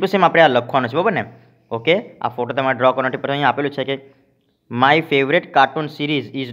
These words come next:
Doraemon." Okay, he is a cat robot from twenty-second century. He has a pocket on his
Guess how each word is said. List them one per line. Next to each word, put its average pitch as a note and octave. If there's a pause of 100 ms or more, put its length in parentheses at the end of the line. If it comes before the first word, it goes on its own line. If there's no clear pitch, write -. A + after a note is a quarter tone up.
Doraemon." A#2
Okay, D#3+ (400)
he D3 (160)
is D3+ (140)
a B2+ (120)
cat C3 (140)
robot C3 (140)
from C3+ (220)
twenty-second B2+ (120)
century. G#2+ (1300)
He D#3 (180)
has D3+ (180)
a C3 (120)
pocket B2 (280)
on C#3 (140)
his C#3+